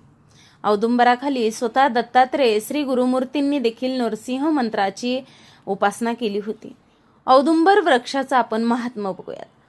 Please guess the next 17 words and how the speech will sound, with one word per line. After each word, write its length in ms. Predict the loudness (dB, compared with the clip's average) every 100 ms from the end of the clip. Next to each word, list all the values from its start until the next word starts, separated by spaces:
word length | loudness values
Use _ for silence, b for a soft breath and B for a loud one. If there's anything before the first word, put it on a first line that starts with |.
| b b
औदुंबराखाली 840 | 0 2 4 4 6 4 0 -2 0
एका 420 | 0 0 2 2
ब्राह्मणाला 560 | 2 -2 0 0 2
जर 180 | 2 0
जीव 280 | 0 0 0
घातले 460 | 0 -2 0 0 2
तर 140 | 0 0
अनेक 420 | 0 0 -2 -4
ब्राह्मणांना 600 | -2 -2 -2 -2 -2 -2
जेवण 380 | -2 -2 -2 -4
घातल्याचे 480 | -6 -4 -6 -6 -8 -4
फळ 160 | -4
मिळते. 480 | -4 -8 -12 -18 -20 b b b b
औदुंबर 500 | 0 2 0 0 0
वृक्षाखाली 680 | 0 -2 -2 -2 -2 -2 0
बसून 520 | 0 0 0 0 -2 -6 b b b
निर्मळ 380 | 2 4 6 6